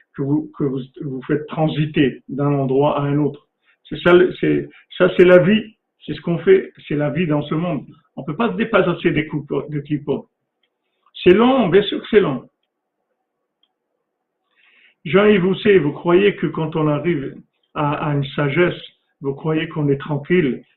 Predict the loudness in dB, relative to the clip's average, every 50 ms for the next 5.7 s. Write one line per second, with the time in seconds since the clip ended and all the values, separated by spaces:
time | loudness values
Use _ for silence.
0 | _ -14 -8 -4 -4 -2 -2 -2 -4 -4 -4 -4 -6 -4 -2 -2 0 0 0 -2
1 | -2 -8 -10 -14 _ -20 -20 _ _ _ _ _ _ _ -20 -12 -2 0 4 4
2 | 4 2 0 -6 -4 -4 -2 0 0 0 2 2 0 0 0 0 0 0 0 0
3 | -2 -2 -4 -4 -2 -4 -2 0 0 -2 -2 -2 -6 -16 _ _ _ _ _ _
4 | _ _ -6 -6 -6 -4 -2 2 4 4 4 2 0 -6 -4 -2 0 2 2 2
5 | 2 2 -2 0 0 -2 -2 0 0 0 0 0 -2